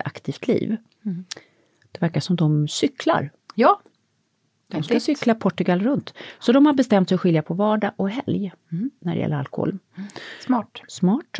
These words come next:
Speaker 1: Och nu är målet att när Portugal öppnar upp, cykla Portugal runt.
Speaker 2: Starkt. Wow.
Speaker 1: Ja, vi kan väl bara säga att det är Kiki som har skrivit det här. Vi
Speaker 2: Ja.
Speaker 1: behöver inte nämna någon namn, men Kiki, lycka till.
Speaker 2: Verkligen.
Speaker 1: Får gärna berätta hur det går.
Speaker 2: Ja.
Speaker 1: Det är ett stort land.
Speaker 2: Vi rapporterar från Kikkis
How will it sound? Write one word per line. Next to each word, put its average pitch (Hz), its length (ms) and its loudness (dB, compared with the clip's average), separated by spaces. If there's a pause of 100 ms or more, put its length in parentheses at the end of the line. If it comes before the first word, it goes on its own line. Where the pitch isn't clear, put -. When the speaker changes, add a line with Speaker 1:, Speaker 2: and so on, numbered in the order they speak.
Speaker 1:
Och 196 240 0
nu 180 200 6
är 180 40 8
målet 143 480 4
att 143 260 0
när 143 100 4
Portugal 135 400 0
öppnar 131 240 0
upp, - 140 -4
cykla - 460 -2
Portugal - 640 -4
runt. 165 680 2
Speaker 2:
Starkt. - 680 -6
Wow. 185 320 2 (140)
Speaker 1:
Ja, 135 360 2
vi 190 80 0
kan 226 160 6
väl 233 80 6
bara 214 120 6
säga 196 160 2
att 175 60 -4
det 175 80 2
är 165 60 2
Kiki - 420 -2
som - 140 -4
har - 40 -2
skrivit - 280 -4
det - 60 0
här. - 100 0
Vi 147 60 4
Speaker 2:
Ja. 165 80 6
Speaker 1:
behöver - 180 6
inte 139 140 -2
nämna 135 200 2
någon 165 120 4
namn, 101 200 2
men 143 120 4
Kiki, 143 240 -2
lycka 139 260 0
till. 185 380 2 (800)
Speaker 2:
Verkligen. 151 140 4
Speaker 1:
Får 220 80 6
gärna 226 220 6
berätta 226 360 2
hur 175 40 2
det 165 60 2
går. 170 380 0
Speaker 2:
Ja. 208 380 2
Speaker 1:
Det - 100 -2
är 135 40 -2
ett - 80 -12
stort - 320 -4
land. 226 260 -4 (360)
Speaker 2:
Vi 170 180 2
rapporterar 165 600 2
från 147 220 -4
Kikkis - 540 -6